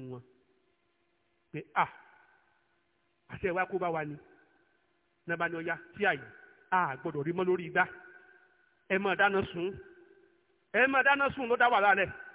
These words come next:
Torí pé àwọn kan ti invest lé lórí. Wọ́n ti fi owó wọn,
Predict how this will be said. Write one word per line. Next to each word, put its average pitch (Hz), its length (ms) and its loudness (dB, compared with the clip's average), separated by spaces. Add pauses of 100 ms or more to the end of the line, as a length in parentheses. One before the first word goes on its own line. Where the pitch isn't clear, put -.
(920)
Torí 214 100 2
pé 247 160 0
àwọn 185 260 2
kan 240 100 0
ti 226 140 -4
invest 190 500 2
lé 190 180 0
lórí. 240 260 2 (720)
Wọ́n 254 160 0
ti 233 120 -4
fi - 180 -12
owó 240 460 4
wọn, 226 220 2